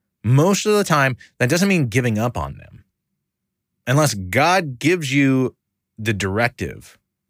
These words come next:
to leave them and to just cut that tie, they might be part of who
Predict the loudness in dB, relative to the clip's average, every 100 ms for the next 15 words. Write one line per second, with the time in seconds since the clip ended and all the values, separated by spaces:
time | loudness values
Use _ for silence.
0 | -6 -4 -2 -4 -4 -8 -8 -12 -10 -10
1 | -10 -12 -12 -8 -8 -8 -10 -12 -14 -16
2 | -20 _ _ _ _ _ _ _ -6 -2
3 | 0 0 -4 -4 -8 -2 0 0 -2 -4
4 | -4 -2 2 2